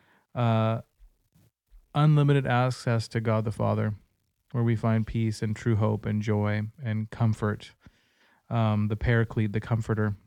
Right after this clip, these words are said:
the Holy Spirit, to give us comfort. And so, "Your will be done, not my will," is not an easy prayer, but we're, we have an assurance and a confidence that the Lord is with us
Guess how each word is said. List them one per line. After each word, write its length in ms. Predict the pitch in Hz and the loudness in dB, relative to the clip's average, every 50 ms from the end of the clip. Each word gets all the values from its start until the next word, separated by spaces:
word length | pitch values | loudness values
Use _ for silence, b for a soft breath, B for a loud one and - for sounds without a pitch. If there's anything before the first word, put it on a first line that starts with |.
| _ - | _ -4
the 60 | 120 | -2
Holy 200 | 107 113 110 110 | 0 0 0 -2
Spirit, 400 | 107 - - - 104 101 101 - - b b b b b b b b b b b b b | -2 -6 -6 -4 -4 -4 -4 -6 -8 b b b b b b b b b b b b b
to 100 | - 123 | -6 -2
give 160 | 113 120 113 | 0 0 2
us 120 | 113 110 - | 2 0 -2
comfort. 420 | - - 110 110 107 113 107 107 | 0 0 0 0 0 0 -2 0
And 120 | 107 104 104 | 0 -2 -2
so, 440 | - - 117 113 113 110 107 - - _ _ _ _ _ _ _ _ _ _ _ _ _ _ _ _ _ _ _ _ _ _ _ _ _ | -2 -2 0 0 0 0 -2 -6 -10 _ _ _ _ _ _ _ _ _ _ _ _ _ _ _ _ _ _ _ _ _ _ _ _ _
"Your 340 | - 127 131 143 143 147 147 | 0 4 4 6 6 6 6
will 200 | 139 147 147 147 | 8 6 6 6
be 140 | 131 147 143 | 6 4 4
done, 260 | 131 139 135 139 143 | 4 4 4 4 4
not 200 | 139 139 139 139 | 2 2 2 2
my 200 | 135 135 135 135 | 0 0 0 0
will," 380 | 135 139 139 139 143 151 151 - _ _ _ _ _ | 0 0 0 0 0 -2 -4 -6 _ _ _ _ _
is 160 | 185 139 131 131 | -6 -4 0 2
not 140 | 135 131 | 2 2
an 100 | 127 123 | 4 4
easy 260 | 123 131 131 127 139 131 | 4 2 2 2 0 0
prayer, 460 | 131 143 139 131 135 139 151 151 - _ _ _ b b b b b b b b b b b b b b b _ | 2 2 4 4 4 2 0 -4 -8 _ _ _ b b b b b b b b b b b b b b b _
but 280 | 127 123 123 127 - - | 0 0 0 0 -4 -8
we're, 440 | - 131 127 131 127 123 127 - - _ _ _ _ _ _ | -2 0 2 4 4 2 0 -2 -8 _ _ _ _ _ _
we 140 | - 135 135 | -2 0 2
have 200 | 135 135 135 127 | 2 4 4 4
an 100 | 131 123 | 4 2
assurance 800 | 120 110 - - - 139 135 123 110 101 98 - - - - - _ _ _ _ _ _ _ - - | 2 0 -2 0 2 2 4 4 2 2 -2 -6 -12 -16 -18 -20 _ _ _ _ _ _ _ -8 -4
and 140 | 127 120 117 | 0 0 0
a 60 | 113 | 0
confidence 680 | - - - 127 127 123 - 120 110 104 101 101 - - | -2 -2 0 0 0 0 -2 -2 -2 -2 -2 -4 -8 -6
that 160 | - 110 104 | -6 -4 -2
the 80 | 113 110 | -2 0
Lord 220 | 110 110 110 107 | 2 2 2 2
is 100 | 104 107 | 0 0
with 180 | 110 110 104 107 | -2 -2 -2 -2
us 280 | 104 101 - - - | -4 -4 -6 -8 -18